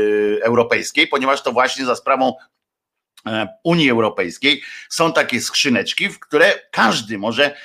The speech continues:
mm, z nas, e, wrzucić list do sąsiada, e, w którym ulotki też wrzucają pod warunkiem, że, że nie ma tam napisu,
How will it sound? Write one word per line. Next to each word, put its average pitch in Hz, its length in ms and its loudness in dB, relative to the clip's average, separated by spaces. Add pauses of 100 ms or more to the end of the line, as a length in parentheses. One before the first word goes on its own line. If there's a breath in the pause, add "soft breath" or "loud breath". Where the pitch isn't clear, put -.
(220 loud breath)
mm, 123 300 -4
z 101 120 -12
nas, 127 240 0
e, 117 40 -16 (260)
wrzucić 107 500 -6
list 120 280 -2
do 95 120 -4
sąsiada, 113 600 2 (360 loud breath)
e, 117 320 4
w 113 80 -12
którym 190 480 2
ulotki 127 600 0
też 123 360 -4
wrzucają 120 580 -2 (160)
pod 127 180 -6
warunkiem, 120 520 0
że, 110 300 0
że 113 280 -6
nie 113 120 -2
ma 110 120 0
tam 110 180 -2
napisu, 117 460 -4